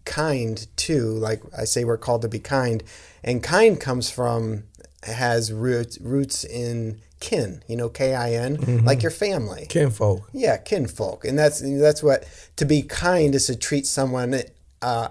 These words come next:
Speaker 1: as if you're treating them like family. So think about <laughs> how you, how you treat your family. You're not always nice,
Speaker 2: Yeah.
Speaker 1: but you're real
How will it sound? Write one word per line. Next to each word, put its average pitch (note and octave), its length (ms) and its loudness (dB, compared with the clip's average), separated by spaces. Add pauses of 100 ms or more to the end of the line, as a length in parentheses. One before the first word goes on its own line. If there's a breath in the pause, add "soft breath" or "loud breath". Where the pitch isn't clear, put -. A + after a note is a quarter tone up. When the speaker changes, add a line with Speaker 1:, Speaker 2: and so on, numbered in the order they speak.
Speaker 1:
as A#2+ 220 -2
if A#2+ 300 -6
you're B2 80 -6
treating B2+ 400 -4 (180)
them B2 220 -4
like A#2 160 -2
family. A2+ 560 0 (280 loud breath)
So D#3 160 4
think G#3+ 180 4
about D3+ 220 6
<laughs> - 60 -4
how G3 80 4
you, F3+ 120 4 (260)
how G3+ 80 8
you D3 160 4
treat D3+ 240 -2
your B2 120 -2
family. A#2+ 420 0 (280 loud breath)
You're G#3 100 0
not E3+ 200 4
always G#2+ 280 2
nice, A#2 640 4 (240 loud breath)
Speaker 2:
Yeah. G#2+ 220 6
Speaker 1:
but - 140 10
you're B2 180 4
real C3 600 6